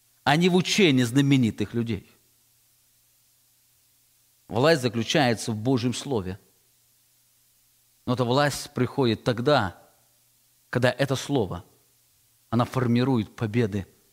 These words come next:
в нашей жизни. Когда мы живём жизнью победы, тогда наши истины,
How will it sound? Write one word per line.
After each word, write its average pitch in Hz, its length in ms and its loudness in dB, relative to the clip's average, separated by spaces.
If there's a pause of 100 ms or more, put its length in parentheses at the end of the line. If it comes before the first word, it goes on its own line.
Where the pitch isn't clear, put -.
(220)
в 107 140 -4
нашей 101 320 -4
жизни. 98 340 -14 (2250)
Когда 139 260 2
мы 135 400 2
живём 120 600 2
жизнью 135 380 0
победы, 135 520 0 (640)
тогда 123 220 0
наши 147 340 2
истины, 135 560 0